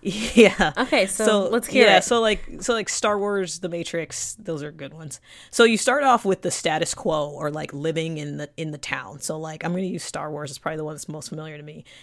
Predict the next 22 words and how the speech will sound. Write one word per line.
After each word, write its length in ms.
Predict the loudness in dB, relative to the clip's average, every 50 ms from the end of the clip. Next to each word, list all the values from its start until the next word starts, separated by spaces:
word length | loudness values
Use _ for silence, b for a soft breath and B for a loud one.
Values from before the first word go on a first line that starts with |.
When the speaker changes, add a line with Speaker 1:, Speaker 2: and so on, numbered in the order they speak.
| B
Speaker 2:
You 80 | B -10
know, 140 | -10 -8 -6
this 240 | -6 -6 -4 -2
is, 320 | -2 -2 -2 -2 -4 -8 -10 b b b b b b b b
um, 420 | -8 -8 -8 -8 -10 -12 -12 -14 -16 _ _ _ _ _ _ _ _ _ _ _ _ _ -4
Luke 260 | 2 2 2 2 2
Skywalker, 880 | 2 2 2 2 2 2 0 0 0 -2 -2 -2 0 0 -2 -2 -4 -6 b b b b
you 100 | b -8
know, 320 | -8 -8 -8 -8 -8 -10 -8
he 180 | -6 -6 -4
lives 400 | -4 -2 0 0 0 0 0 -2 -4
on 240 | -6 -6 -6 -6 -4
Tatooine, 840 | -2 -2 -2 -2 -2 -6 -8 -8 -10 -10 -10 -10 -8 -8 -10 -8 -8
and 80 | -6 -4
it's 140 | -4 -4
just, 180 | -4 -4 -4 -4
like, 240 | -2 -2 -4 -4 -2
simple. 520 | 0 0 0 0 -2 -6 -10 -12 -12 _ _
You 140 | -8 -6 -6
know, 120 | -6 -4
he's 160 | -4 -4 -4
a 140 | -6 -6 -8